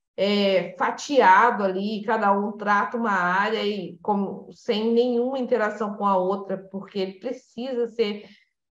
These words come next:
também acompanhado o tempo todo por todos os pontos da rede, e aí isso é um sonho, né? Que todos saibam exatamente aquilo que o paciente tem.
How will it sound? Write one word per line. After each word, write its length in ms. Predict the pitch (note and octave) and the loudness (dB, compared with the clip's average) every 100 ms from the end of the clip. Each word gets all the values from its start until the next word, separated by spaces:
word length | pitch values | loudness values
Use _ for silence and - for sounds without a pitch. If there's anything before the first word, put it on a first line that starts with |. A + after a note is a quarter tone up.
| - | 0
também 520 | B3 B3+ A3+ A3 A#3+ | 4 4 4 6 6
acompanhado 880 | A#3 G3+ F#3+ G3 F#3 F3+ F3 F#3+ - - _ _ _ _ - | 4 0 -4 -4 -2 0 2 0 -6 -18 _ _ _ _ -10
o 120 | G3+ | -8
tempo 440 | - G3+ G3+ - | -2 0 0 -4
todo 480 | - F#3+ G3 F#3+ F#3 _ _ | -2 0 0 -2 -10 _ _
por 220 | - A#3 A#3 | -2 -2 2
todos 320 | G#3+ A3+ A3+ | 4 4 2
os 100 | A3+ | -6
pontos 540 | - A3 A3+ A#3 A3 | -2 4 4 4 -2
da 100 | F#3 | -2
rede, 540 | G3 F#3 G3 G3+ G3 F3+ | 0 2 2 2 -2 -6
e 200 | F#3+ G3 | -4 -2
aí 460 | F#3 G3+ G#3 G3+ - | 0 0 -2 -4 -8
isso 320 | F#3+ G3+ G#3 | -6 -6 -2
é 40 | A3 | -2
um 200 | A3+ A#3 | -2 -4
sonho, 560 | - A#3 G#3+ G#3+ G3+ | -6 -4 -2 0 0
né? 460 | G3 G3 G3 G3+ G3 G3 G3 - _ _ _ | 0 0 0 -2 -4 -6 -8 -14 _ _ _
Que 80 | G3+ | -14
todos 560 | F3+ G3 G3+ G#3 - - | -6 -2 0 -2 -8 -2
saibam 400 | G3 G#3+ G#3 G3+ | 0 0 0 -2
exatamente 880 | F#3+ G#3 G#3 G3+ F#3 F#3 F#3+ G3 F#3 | -2 -4 -4 -6 -4 -4 -6 -6 -8
aquilo 540 | F3 - F#3 F#3 F3+ | -10 -12 -10 -8 -10
que 100 | G3 | -10
o 60 | F3+ | -8
paciente 580 | F3+ - E3 E3 E3 | -8 -4 -2 -2 -6
tem. 260 | - C#3+ | -12 -12